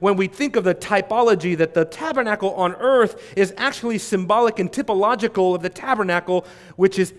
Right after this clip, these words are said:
the heavenly realm. It says in nine twenty-four,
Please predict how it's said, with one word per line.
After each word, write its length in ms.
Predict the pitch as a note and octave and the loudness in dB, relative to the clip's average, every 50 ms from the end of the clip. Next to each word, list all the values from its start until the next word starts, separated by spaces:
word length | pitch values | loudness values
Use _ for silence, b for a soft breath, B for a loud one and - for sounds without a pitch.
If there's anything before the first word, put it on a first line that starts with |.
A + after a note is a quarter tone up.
| - - - | -20 0 2
the 100 | A3 G3+ | 2 2
heavenly 1000 | - - - - - G3+ A3 G3 F#3 F3+ - - - - - _ _ E3 G3 G#3 | 2 2 2 2 4 4 4 2 2 0 -4 -10 -18 -20 -20 _ _ -4 -2 -2
realm. 680 | F3+ F3 G3+ A3 A3+ G#3+ F#3+ D#3+ C#3+ B2 A2+ G#2+ G2 F#2 F#2 - _ _ _ _ _ _ b b b b | 2 4 4 6 6 6 6 4 2 0 -4 -8 -10 -12 -18 -20 _ _ _ _ _ _ b b b b
It 120 | - D#3 - | -8 -8 -2
says 340 | - G#3+ G#3 G#3+ G3+ E3 | 2 6 6 6 6 6
in 460 | F3 E3 D#3+ D3+ D3 C#3+ C#3 C#3 C#3+ - | 2 0 0 0 -2 -4 -4 -6 -8 -10
nine 460 | D3+ E3 F3+ F#3+ G3 F#3 F3+ E3+ - | -6 -4 0 0 2 2 0 0 -2
twenty-four, 960 | - - - - G3+ G3 F3 D3+ - - F#3 F#3 F#3 E3 D#3 C#3+ C3 B | -6 -12 -8 -6 -4 -4 -4 -6 -4 -2 0 2 4 4 4 4 2 B